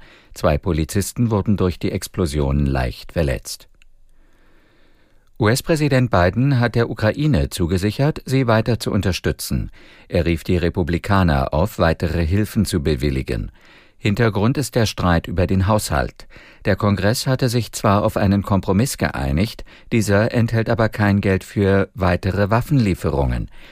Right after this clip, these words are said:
Geplant war ursprünglich ein Paket in Höhe von vierundzwanzig Milliarden Dollar für Kiew. U-S-Medien berichten, dass die Führungsspitzen von Demokraten und Republikanern sich inzwischen darauf geeinigt haben,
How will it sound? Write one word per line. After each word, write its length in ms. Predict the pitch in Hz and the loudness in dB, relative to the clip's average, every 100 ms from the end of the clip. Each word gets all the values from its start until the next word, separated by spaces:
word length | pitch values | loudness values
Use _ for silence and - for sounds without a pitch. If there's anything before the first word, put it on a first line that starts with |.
| - - | -20 -6
Geplant 540 | 113 104 92 101 151 | -4 2 2 4 2
war 180 | 151 135 | 2 2
ursprünglich 680 | 131 113 - 110 104 107 - | 0 -2 0 2 2 0 -2
ein 140 | 98 101 | -2 0
Paket 400 | 92 - 101 - | 0 -2 -2 0
in 140 | 92 | 0
Höhe 220 | 90 92 | 2 0
von 260 | - 95 90 | 0 0 0
vierundzwanzig 760 | - 135 127 - 104 95 101 - | 0 -2 0 0 0 0 0 0
Milliarden 520 | 90 78 73 92 90 | 0 2 0 0 2
Dollar 460 | 92 82 65 57 | 2 4 2 -2
für 200 | 57 73 | -6 -6
Kiew. 380 | 65 - 62 - - - - - - - - | -6 -6 -6 -6 -10 -20 -20 -20 -20 -20 -6
U-S-Medien 800 | 92 95 92 - 78 65 71 71 | -2 0 0 0 0 2 0 0
berichten, 540 | 71 69 76 - 123 - - - - | 0 0 -2 0 0 0 -6 -20 -6
dass 220 | 104 - | -2 -2
die 140 | - 98 | 0 -2
Führungsspitzen 840 | 139 131 139 - - 120 - 135 | 0 0 0 -2 -2 -2 -2 -2
von 300 | 139 123 113 | 0 2 4
Demokraten 680 | 107 98 92 - 95 - 101 | 4 2 2 0 0 2 0
und 200 | 85 - | 0 0
Republikanern 1000 | 90 - 87 73 78 87 80 78 82 131 | -2 -2 -2 -2 -2 0 2 2 2 0
sich 180 | 127 - | -2 0
inzwischen 540 | 104 - 147 - 82 | 0 0 -4 0 2
darauf 360 | 64 62 65 - | 2 0 -2 0
geeinigt 500 | - 78 82 87 - | -2 2 2 0 0
haben, 340 | 82 80 92 | 2 2 2